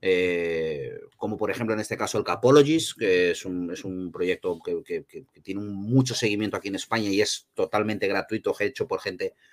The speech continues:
que, que no tiene relación en sí con la liga, y al final... Eh, tenemos que crecer. No tenemos la suerte que tenéis vosotros de, de, de ser el,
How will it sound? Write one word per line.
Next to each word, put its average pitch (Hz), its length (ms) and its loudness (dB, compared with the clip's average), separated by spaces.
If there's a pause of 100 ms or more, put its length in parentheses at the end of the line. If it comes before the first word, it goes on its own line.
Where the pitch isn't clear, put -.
(360)
que, 104 180 -2
que 104 120 0
no 104 100 0
tiene 110 180 2
relación 107 420 2
en 104 80 -2
sí 104 140 -2
con 107 160 0
la 101 80 2
liga, 120 340 2 (460)
y 113 120 2
al 104 100 2
final... 107 520 0 (320)
Eh, 95 360 4
tenemos 113 280 0
que 143 120 6
crecer. 123 460 2 (100)
No 104 480 0
tenemos 131 380 6
la 127 100 4
suerte 123 320 2
que 123 100 0
tenéis 123 300 2
vosotros 120 500 4
de, 110 340 4
de, 98 260 0
de 98 160 -2
ser 127 180 4
el, 110 200 2